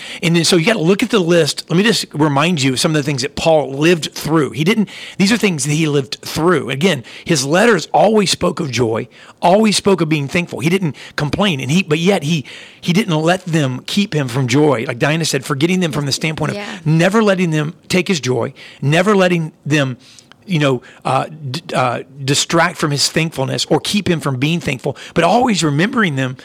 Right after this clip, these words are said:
Speaker 1: so that he could testify, because he's the one that told us, "I've been imprisoned multiple times. I've been beaten down so many times, he didn't remember." He faith-, faced death many times.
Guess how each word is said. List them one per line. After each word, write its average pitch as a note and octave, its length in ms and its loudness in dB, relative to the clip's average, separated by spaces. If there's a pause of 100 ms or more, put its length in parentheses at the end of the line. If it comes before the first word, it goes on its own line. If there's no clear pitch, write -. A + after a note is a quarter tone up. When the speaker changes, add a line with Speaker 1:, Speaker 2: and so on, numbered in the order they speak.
(360)
Speaker 1:
so - 180 0
that D3 100 0
he C#3+ 100 -2
could C#3+ 160 -6
testify, C#3+ 480 -2
because C#3 420 -2
he's B3 280 2
the G3+ 100 2
one C#3+ 180 0
that C3+ 80 -8
told B2+ 220 -2
us, A#2 240 -6
"I've E3 120 2
been E3+ 120 2
imprisoned C3+ 600 -2 (380)
multiple D3 400 0
times. A2 460 -8 (480)
I've E3+ 100 2
been D#3+ 260 2
beaten F3+ 360 0
down D3 320 0
so F3 180 2
many F3 180 0
times, D3 440 -2 (340)
he F#3 140 0
didn't F3+ 220 0
remember." C#3 580 0 (680)
He G#3 140 2
faith-, - 640 -2
faced F#3 340 0
death D#3+ 360 0 (440)
many E3 380 4
times. A2+ 560 -8